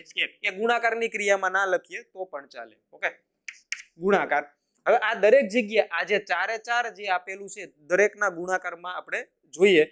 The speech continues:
તો કે દરેકનો આધાર સમાન છે. જો એક્સ, એક્સ, એક્સ અને એક્સ. તો ઘાતનો શું થશે? સરવાળો. અહીં કાંઈ પણ ઘાત ના હોય એટલે હંમેશા કેટલી ઘાત હાજર હશે? એક ઘાત હાજર હશે.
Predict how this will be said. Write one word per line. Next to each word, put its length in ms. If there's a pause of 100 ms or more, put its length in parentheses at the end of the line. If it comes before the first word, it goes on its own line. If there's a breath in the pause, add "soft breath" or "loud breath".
(300)
તો 100
કે 200
દરેકનો 500 (100)
આધાર 420
સમાન 400
છે. 140
જો 200
એક્સ, 280 (520)
એક્સ, 280 (360)
એક્સ 240 (180)
અને 260
એક્સ. 220 (420)
તો 100 (220)
ઘાતનો 480
શું 240
થશે? 300
સરવાળો. 480
અહીં 220
કાંઈ 200
પણ 220
ઘાત 260
ના 160
હોય 160
એટલે 180
હંમેશા 340
કેટલી 300
ઘાત 220
હાજર 320
હશે? 200 (140)
એક 280
ઘાત 320
હાજર 300
હશે. 160